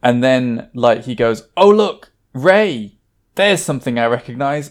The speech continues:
I'll go back." And then he finds out, actually, she takes you to this new place, and nothing about this new place is what you actually remember. And even Rei's not Rei anymore. She's just a different clone of the same person. And that's, you know, that bit's fair enough. But then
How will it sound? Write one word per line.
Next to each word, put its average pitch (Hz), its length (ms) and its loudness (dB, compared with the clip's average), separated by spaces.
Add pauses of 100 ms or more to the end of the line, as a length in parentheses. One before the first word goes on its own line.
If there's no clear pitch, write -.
I'll 135 80 4
go 131 160 0
back." 143 260 -2
And 127 100 0
then 127 100 0
he 120 40 -4
finds 117 320 -4
out, 113 280 0 (340)
actually, 123 380 -2
she - 120 -16
takes 113 260 -2
you 113 60 -10
to 107 60 -10
this 110 80 -12
new 170 160 -2
place, 143 380 -4 (200)
and 127 160 2
nothing 127 320 -4
about 110 300 0
this 113 160 -10
new 117 160 -4
place 113 320 -4
is 110 300 -10
what 117 180 -8
you 120 100 0
actually 131 340 0
remember. 113 580 0 (280)
And 120 160 0
even 113 240 -2
Rei's 110 360 0
not 110 320 -4
Rei 110 260 2
anymore. 104 480 -2
She's 104 240 -10
just 107 160 -12
a 104 60 -8
different 110 380 -10
clone 104 420 0
of 101 160 -8
the 107 80 -10
same 107 260 -4
person. 143 480 -2 (840)
And 135 200 0
that's, 143 380 -4
you 202 100 0
know, 208 100 2
that 233 260 4
bit's 220 180 0
fair 196 260 2
enough. 202 360 -2
But 156 200 -4
then 190 280 0